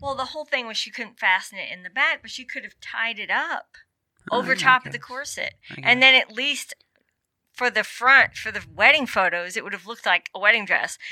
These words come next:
Speaker 1: and not like a two-year-old playing dress up.
Speaker 2: Right.
Speaker 1: It was bad.
Speaker 2: I just didn't notice it that much.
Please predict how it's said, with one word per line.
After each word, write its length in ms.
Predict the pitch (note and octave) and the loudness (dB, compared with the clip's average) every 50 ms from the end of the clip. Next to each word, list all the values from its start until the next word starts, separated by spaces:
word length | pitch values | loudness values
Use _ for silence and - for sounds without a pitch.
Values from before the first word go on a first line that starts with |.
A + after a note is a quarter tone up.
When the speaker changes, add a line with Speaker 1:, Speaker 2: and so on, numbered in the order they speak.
| - - - - | -14 -12 -4 2
Speaker 1:
and 180 | G3+ A3 A3 | 2 4 6
not 280 | G#3+ G#3 G3+ G#3 G#3 - - | 8 8 8 8 6 4 6
like 300 | G3+ G3 F#3+ F3+ - - - - _ _ _ - | 8 8 8 8 6 -2 -20 -20 _ _ _ -2
a 200 | F#3+ G3+ G3 G3 F3+ _ - - | 0 0 0 0 -4 _ -8 -4
two-year-old 480 | - C#4 C#4 C4 A#3 G#3+ G3 F#3+ F#3 | -4 -2 -2 2 4 4 4 4 2
playing 260 | - - F#3+ F#3+ G3 F#3+ | 0 -2 -2 -2 0 4
dress 260 | F3 G#3+ A3+ A3 - | 6 6 6 6 4
up. 160 | G3 C#3+ - - _ _ _ _ _ _ | 0 -2 -2 -4 _ _ _ _ _ _
Speaker 2:
Right. 380 | - G2 E2+ D#2+ D#2+ D2+ - - _ _ _ - | -16 -14 -10 -8 -8 -10 -10 -14 _ _ _ -20
Speaker 1:
It 60 | - | -20
was 160 | - G2+ - | -16 -14 -8
bad. 240 | - - E3 - - - _ _ _ _ _ _ _ - - - _ - | -2 -2 -2 -2 -2 -10 _ _ _ _ _ _ _ -18 -18 -18 _ -10
Speaker 2:
I 80 | - C3+ | -10 -6
just 180 | D#3 D3+ - - | -6 -6 -6 -4
didn't 180 | A#2 A2 A2 | -6 -4 -2
notice 320 | G#2+ A2 B2 C3 A#2 - - | -2 -2 -2 -2 -4 -8 -12
it 80 | - | -10
that 180 | - D2+ - - | -8 -10 -10 -10
much. 340 | - A1 G1+ - - - | -14 -18 -18 -18 -20 -20